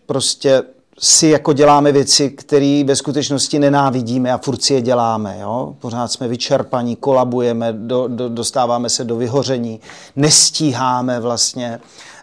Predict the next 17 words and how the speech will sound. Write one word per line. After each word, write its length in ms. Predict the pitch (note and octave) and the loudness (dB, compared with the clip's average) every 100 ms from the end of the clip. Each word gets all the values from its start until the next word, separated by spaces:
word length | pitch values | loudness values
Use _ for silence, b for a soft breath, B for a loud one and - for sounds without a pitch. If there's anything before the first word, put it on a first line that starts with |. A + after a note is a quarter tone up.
| - | -6
eh, 800 | A#2+ A#2 A#2 A2+ A2+ A#2 A2+ G#2 | -2 0 2 2 0 -2 -4 -4
říkáme 400 | B2 D3+ C3 B2 | -2 0 2 0
to 120 | B2+ | -2
slovo, 360 | - C3 A#2 | 0 0 2
jo? 220 | G#2+ A2+ C#3+ | 0 2 2
Já 220 | B2 A#2+ | 0 -4
teď 140 | B2+ | -6
nestíhám 680 | A2 A2+ - B2+ A#2 A#2+ A#2+ | -4 -2 -2 -4 -8 -6 -8
a 60 | A#2+ | -6
tak, 280 | B2+ B2+ | -8 -8
eh, 40 | - B2+ A#2+ | -8 -6 -6
proč 280 | - C#3 - | -6 -6 -4
to 80 | |
vlastně 260 | D#3 D3+ F3 | -4 -4 -6
jako 160 | E3+ E3+ | -8 -4
děláme? 460 | E3+ D#3 C3 G#2+ | -2 -2 -2 -4
A 200 | - A#2+ | -4 -6